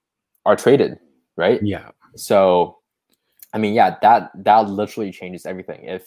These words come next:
Speaker 1: if Seattle can be incentivized in some way to take Holtby while also trading Schmidt without any retention on either of those deals.
Speaker 2: Yeah, that'd be a huge game changer.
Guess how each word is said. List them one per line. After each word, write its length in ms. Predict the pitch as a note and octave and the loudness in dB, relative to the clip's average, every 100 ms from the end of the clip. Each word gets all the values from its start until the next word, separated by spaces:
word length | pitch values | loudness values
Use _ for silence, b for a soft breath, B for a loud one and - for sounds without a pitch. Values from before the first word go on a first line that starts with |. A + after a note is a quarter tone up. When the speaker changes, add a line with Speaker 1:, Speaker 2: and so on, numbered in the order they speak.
| - - | -20 -14
Speaker 1:
if 140 | G2 | -14
Seattle 640 | - - E2+ E2+ D#2+ - _ _ _ _ _ _ _ _ _ _ | -8 -4 -2 -2 -6 -10 _ _ _ _ _ _ _ _ _ _
can 180 | - G2+ | -6 -4
be 160 | F#2 F2+ | -2 -4
incentivized 680 | F#2 - G2 F2+ E2 E2+ - | -6 -6 -6 -2 0 0 -4
in 80 | F2 | -6
some 260 | - G#2 | -2 0
way 200 | F#2 E2 | 0 -4
to 180 | - F2+ | -6 -10
take 260 | - G2+ - | -6 -6 -6
Holtby 520 | - - - D2 C2+ _ b b _ | -8 -8 -8 -10 -10 _ b b _
while 180 | G#2 F#2 | 2 2
also 680 | - F#2+ - F#2 E2+ E2+ F2 _ _ _ - | 2 0 -2 -4 -4 -4 -10 _ _ _ -12
trading 400 | - F#2+ F2+ F2 | -6 -6 -6 -12
Schmidt 440 | - - E2 D2 | -16 -10 -8 -8
without 500 | F2 F2+ F#2 E2+ E2 - | -10 -2 -2 0 -6 -10
any 160 | G2 F#2+ | -10 -8
retention 500 | F2 F2+ E2+ F#2+ E2+ | -8 -10 -10 -10 -10
on 220 | E2+ D2+ B1 | -10 -12 -6
either 260 | E2+ E2 | -4 -2
of 80 | D#2+ | -4
those 220 | E2 C2 | -4 -8
deals. 480 | - C#2+ A1+ - - _ _ _ _ _ _ _ _ _ | -8 -8 -8 -12 -20 _ _ _ _ _ _ _ _ _
Speaker 2:
Yeah, 240 | - A#2+ G#2+ | -2 0 0
that'd 180 | G2+ A#2 | -2 0
be 140 | A2+ | -2
a 40 | |
huge 280 | F#2 A2 B2+ | 0 -4 -4
game 200 | - G2 F2+ | -4 -4 -4
changer. 500 | F#2 D#2+ D#2+ D#2 | -10 -12 -14 -16